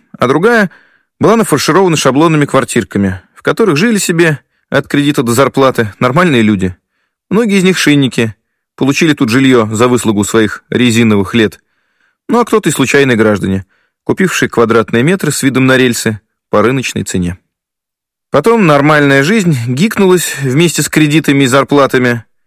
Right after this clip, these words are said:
Российское человечество сильно поредело, а граница известного и обитаемого мира была перенесена ближе к столице. И теперь проходила вот как раз по реке. Когда поутихло, уцелевшие собрались снова вместе.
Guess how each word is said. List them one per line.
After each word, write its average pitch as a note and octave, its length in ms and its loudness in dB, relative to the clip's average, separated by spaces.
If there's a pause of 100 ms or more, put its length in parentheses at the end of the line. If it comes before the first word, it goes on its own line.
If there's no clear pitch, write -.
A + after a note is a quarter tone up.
(400)
Российское C3 560 -2
человечество B2+ 720 0
сильно A2 400 -2
поредело, D3 680 0 (640)
а B2 100 0
граница E3 680 2
известного C3 680 2
и A2+ 120 2
обитаемого A2+ 640 2
мира F3 380 0 (420)
была F3 240 2
перенесена D3 500 0
ближе C3 240 0
к - 60 -10
столице. G2 500 -4 (520)
И D#3+ 100 -4
теперь G#3 420 -2 (120)
проходила C3 520 -2
вот C3 160 -2
как - 180 -4
раз A#2 160 -2
по - 120 -6
реке. - 340 -2 (800)
Когда E3 260 0
поутихло, G3 800 2
уцелевшие F#3+ 500 0
собрались D3 440 0
снова C#3+ 240 0
вместе. G#2 580 -4